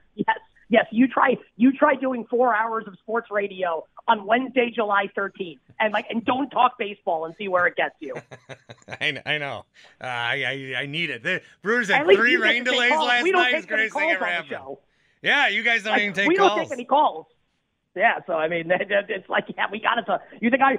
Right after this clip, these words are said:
Speaker 1: you think I wanna break down Clay Holmes and the Yankees bullpen for twenty minutes on the show today? Hell no. I wanna talk about football. We're almost there. We've almost made it.
Speaker 2: Callers during football season, you get thirty seconds. Make your point. Get off. Callers during July,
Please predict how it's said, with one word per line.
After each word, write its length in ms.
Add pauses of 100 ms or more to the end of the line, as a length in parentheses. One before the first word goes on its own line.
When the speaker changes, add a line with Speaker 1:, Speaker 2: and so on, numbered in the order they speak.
(140)
Speaker 1:
you 100
think 160
I 140
wanna 180
break 280
down 260 (140)
Clay 240
Holmes 340
and 100
the 60
Yankees 320
bullpen 400
for 80
twenty 280
minutes 260
on 120
the 80
show 220
today? 360
Hell 280
no. 300 (200)
I 60
wanna 140
talk 120
about 240
football. 400
We're 140
almost 320
there. 200
We've 140
almost 360
made 180
it. 80 (220)
Speaker 2:
Callers 380
during 260
football 340
season, 320
you 80
get 160
thirty 280
seconds. 420
Make 240
your 80
point. 340
Get 160
off. 240 (300)
Callers 340
during 300
July, 480